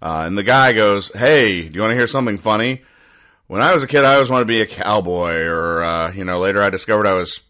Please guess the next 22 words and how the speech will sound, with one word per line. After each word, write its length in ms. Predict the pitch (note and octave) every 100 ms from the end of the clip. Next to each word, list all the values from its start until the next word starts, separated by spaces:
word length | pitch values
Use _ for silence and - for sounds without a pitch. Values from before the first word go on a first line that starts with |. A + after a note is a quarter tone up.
| _
scared 440 | - - G#2 A#2+ A2+
of 220 | G2 F#2+ _ _ _ _ _ _ _
horses," 920 | D3 E3 D3 G#2+ G#2 F2 E2 D#2+ E2+
uh, 380 | G2 F#2 F2+ F#2 F2 - _ _
you 120 | F#2 E2+
know, 220 | D#2+ D#2+
and 160 | E2+
then 100 | F2
he 60 | E2+
goes, 160 | E2 D#2+
"Well, 300 | E2 E2 - _ _ _ _ -
you 100 | F2+
know, 120 | G2
as 140 | F2+
a 40 | E2
child, 640 | - A#2+ B2+ C3 B2+ B2
is 140 | G#2
there 80 | F#2+
anything 260 | A2 A2 G#2
you 240 | A2 G#2 - _
ever 240 | F2+ F2+ F2+
thought 400 | - F#2 -